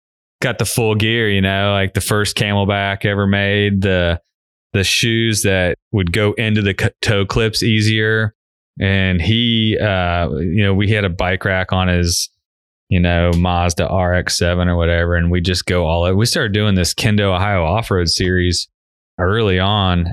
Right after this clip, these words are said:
And, um, he was quite a bit older than me. So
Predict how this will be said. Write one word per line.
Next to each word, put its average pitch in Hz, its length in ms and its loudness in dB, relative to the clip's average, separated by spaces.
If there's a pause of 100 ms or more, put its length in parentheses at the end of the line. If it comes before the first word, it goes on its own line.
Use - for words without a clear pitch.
And, 87 340 2
um, 82 540 0 (320)
he 123 100 0
was 127 260 0
quite 120 320 0
a 107 40 0
bit 98 140 2
older 95 260 2
than 85 160 0
me. 80 200 0
So 85 440 0